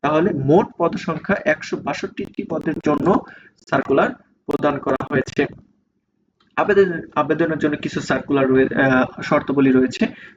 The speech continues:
প্রার্থীকে অবশ্যই বাংলাদেশের নাগরিক হতে হবে, জাতীয় পরিচয়পত্র অথবা জাতীয় পরিচয়পত্র প্রাপ্তির অনলাইন আবেদনের কপি বা স্লিপ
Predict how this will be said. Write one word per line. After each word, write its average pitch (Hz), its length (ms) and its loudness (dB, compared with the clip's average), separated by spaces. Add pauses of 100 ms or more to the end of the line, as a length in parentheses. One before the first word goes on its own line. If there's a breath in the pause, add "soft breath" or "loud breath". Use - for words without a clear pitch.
প্রার্থীকে 143 460 0
অবশ্যই 135 500 4
বাংলাদেশের 139 520 0
নাগরিক 143 380 2
হতে 185 160 2
হবে, 180 260 4 (520 loud breath)
জাতীয় 139 440 2
পরিচয়পত্র 147 680 0
অথবা 143 260 0
জাতীয় 135 320 0
পরিচয়পত্র 147 680 0
প্রাপ্তির 139 400 -2 (160)
অনলাইন 160 340 2 (500)
আবেদনের 151 460 -2 (120)
কপি 156 320 2
বা 165 140 4
স্লিপ - 320 0